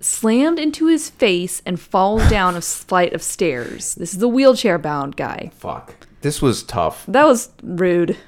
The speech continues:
Speaker 2: It was really rude, and I
Speaker 1: Yeah.
Speaker 2: feel like it's, it's, like, very perverse because
Speaker 1: Yeah.
Speaker 2: the, why is he in a wheelchair? The, the, the movie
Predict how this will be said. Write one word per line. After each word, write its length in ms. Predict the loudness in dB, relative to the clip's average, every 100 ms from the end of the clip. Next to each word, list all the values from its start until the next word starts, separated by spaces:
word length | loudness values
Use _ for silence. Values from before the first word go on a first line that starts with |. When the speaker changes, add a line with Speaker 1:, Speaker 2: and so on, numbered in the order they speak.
| 0
Speaker 2:
It 80 | 4
was 160 | 4
really 300 | 2 2 2
rude, 340 | 4 4 4 4
and 100 | 4
I 120 | 4
Speaker 1:
Yeah. 40 |
Speaker 2:
feel 320 | 4 2 2 6
like 260 | 4 4
it's, 380 | -2 -2 -4 -8 -8
it's, 200 | -4 0
like, 180 | 0
very 300 | 0 2 4
perverse 760 | 2 -2 -2 0 2 2 0 -8
because 640 | -2 0 4 4 4 0
Speaker 1:
Yeah. 40 | -8 _ _ -6
Speaker 2:
the, 100 | -6 -6
why 260 | -6 0 2
is 120 | 2
he 120 | 2
in 40 | 0
a 80 | 2
wheelchair? 400 | 2 0 0 -8
The, 80 |
the, 380 | -8 -6 -6 -6
the 160 | -6 -2
movie 340 | 0 -2 -6